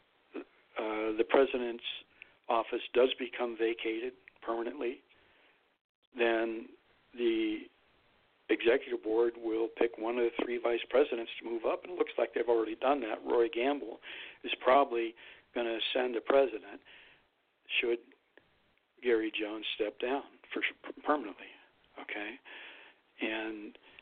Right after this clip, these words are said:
then they'd have to have an election for vice president, and that would be required national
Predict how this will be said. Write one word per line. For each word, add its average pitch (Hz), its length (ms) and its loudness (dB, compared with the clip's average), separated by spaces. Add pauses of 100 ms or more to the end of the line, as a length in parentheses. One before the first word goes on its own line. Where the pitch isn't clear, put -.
(100)
then 127 180 8
they'd 120 200 6
have 113 220 4
to 117 80 2
have 110 280 2
an 113 80 -2
election 110 460 0 (100)
for 101 280 0 (580)
vice 110 300 6
president, - 500 2
and 123 80 -10
that 123 160 0
would 123 160 -6
be 117 260 0 (520)
required 113 640 0
national 110 680 -4